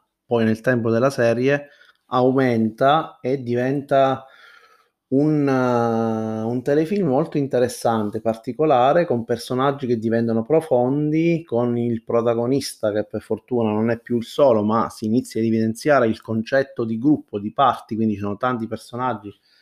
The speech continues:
sono fantastici. Il mio preferito è Elliot, ma sono sicuro che se l'avete vista anche voi amerete Elliot.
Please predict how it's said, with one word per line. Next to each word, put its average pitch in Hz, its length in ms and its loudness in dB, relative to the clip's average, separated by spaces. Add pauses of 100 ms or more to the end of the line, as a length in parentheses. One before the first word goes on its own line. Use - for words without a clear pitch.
(200)
sono 107 220 -8
fantastici. 107 840 -2
Il 113 180 4
mio 120 140 4
preferito 107 500 0
è 127 160 6
Elliot, 107 400 0
ma 101 220 -6
sono 104 220 -4
sicuro 107 440 2
che 101 80 -2
se - 160 -4
l'avete 107 280 0
vista 113 480 -4 (920)
anche 117 300 -4
voi 113 460 2
amerete 110 640 0
Elliot. 120 560 -4